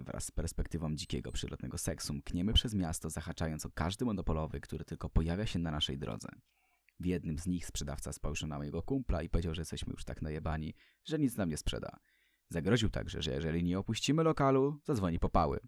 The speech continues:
My nie chcieliśmy mieć więcej problemów z policją, więc kulturalnie wyczołgaliśmy się ze sklepu, jak na dżentelmenów przystało.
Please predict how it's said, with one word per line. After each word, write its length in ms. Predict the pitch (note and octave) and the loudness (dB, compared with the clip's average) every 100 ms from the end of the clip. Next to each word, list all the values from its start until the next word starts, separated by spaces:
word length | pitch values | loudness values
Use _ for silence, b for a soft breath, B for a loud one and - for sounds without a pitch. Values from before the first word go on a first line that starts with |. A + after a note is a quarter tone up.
| - b b b b _ | -14 b b b b _
My 120 | C3+ | 4
nie 80 | D3 | 6
chcieliśmy 400 | C#3+ D3+ C#3+ G#2 | 6 6 8 8
mieć 160 | E2+ E2 | 6 4
więcej 240 | D#2+ D2+ | 2 2
problemów 420 | - D#2+ E2 E2+ | 2 6 4 4
z 60 | - | 2
policją, 480 | D3 C#3+ - A#2+ A#2 | 4 4 4 2 0
więc 300 | F#3+ F2+ - | 0 -2 0
kulturalnie 480 | G#2+ - D#2+ D#2+ F2 | 2 4 4 4 2
wyczołgaliśmy 520 | A2+ B2+ C#3 - G2+ | 2 0 0 2 2
się 120 | G2 | 2
ze 120 | E2 | -2
sklepu, 460 | - G#2 - A2 C#3 - | -2 0 2 2 0 -4
jak 260 | E3 D3+ D3 | -2 0 0
na 80 | |
dżentelmenów 460 | B2+ G#2+ F#2 D2+ D2+ | 2 2 2 2 2
przystało. 460 | - E2 D2 B1 | 0 0 0 -2